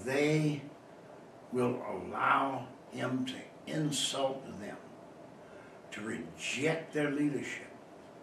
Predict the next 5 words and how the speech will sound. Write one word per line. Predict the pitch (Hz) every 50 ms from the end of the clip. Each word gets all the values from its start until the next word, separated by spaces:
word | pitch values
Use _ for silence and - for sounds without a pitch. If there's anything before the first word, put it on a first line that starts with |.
| - - - - - - -
to | - - - -
talk | - - 156 - -
about | 151 - - - 151 156 151 151 - - - - - - - - - - - - - - - - - -
their | 127 127 123 123 - - - - - - -
family | - 170 190 165 - - -